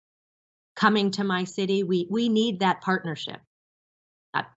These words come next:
my first federal emergency was when I was a city council member, and we had a lot of flooding in Phoenix.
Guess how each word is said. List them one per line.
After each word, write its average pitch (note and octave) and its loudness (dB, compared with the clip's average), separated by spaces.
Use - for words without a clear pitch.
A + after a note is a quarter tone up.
my G#3 4
first C4+ -2
federal A3 2
emergency G3 0
was F3+ 0
when F3 2
I E3 2
was E3 -2
a D#3+ -2
city F#3 0
council F3+ 0
member, E3+ -2
and D#3+ -2
we D#3+ -2
had F3 -2
a E3 0
lot D#3 2
of D3 -6
flooding G#3 0
in G#3 -4
Phoenix. A#3 -10